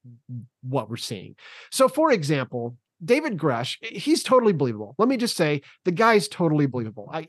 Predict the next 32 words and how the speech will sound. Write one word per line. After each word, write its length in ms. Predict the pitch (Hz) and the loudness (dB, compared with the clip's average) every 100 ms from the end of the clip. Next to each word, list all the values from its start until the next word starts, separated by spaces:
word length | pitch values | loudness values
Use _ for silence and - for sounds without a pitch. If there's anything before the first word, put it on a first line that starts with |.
| _ _ - | _ _ -4
I 100 | 190 | -2
do 240 | 165 240 247 | 0 0 2
not 220 | 226 180 | 2 2
believe 280 | 175 165 - | 2 2 0
he's 220 | 135 123 | -6 -4
lying. 540 | 143 160 175 175 180 _ _ - | -2 2 2 0 -4 _ _ -10
I, 120 | 151 - - | -10 -10 -6
I 120 | 139 | -4
do 320 | 131 120 202 | -4 0 2
not 260 | 214 180 - | 4 2 0
believe 540 | 147 139 139 135 120 | -2 0 -2 -4 -6
that 140 | 120 - | -10 -10
he 240 | - 143 | -4 -4
is 540 | 135 127 120 110 104 - _ _ _ _ | -4 -6 -6 -8 -12 -18 _ _ _ _
in 200 | - 160 160 | -2 -2 0
any 220 | 190 202 | 2 2
way 400 | 165 156 156 147 | 2 2 2 0
trying 420 | - 151 139 139 | -4 -6 -4 -4
to 140 | 135 135 | -4 -4
make 240 | 135 135 | -4 -6
himself 420 | 131 120 110 101 - | -8 -8 -10 -12 -4
famous. 500 | 185 190 185 175 - _ _ _ _ - | -2 0 -2 -4 -14 _ _ _ _ -4
I 140 | 165 | -2
think 320 | 160 226 233 - | 0 -2 -4 -8
the 180 | 151 143 | -4 -2
reason 380 | 143 214 220 202 | 0 0 0 2
why 200 | 180 175 | 2 2
he's 220 | 156 151 | 0 -2
doing 220 | 135 139 | -2 0
what 140 | 143 160 | 0 -2
he's 120 | 165 | -2
doing 420 | 123 104 104 147 | -4 -4 -6 -10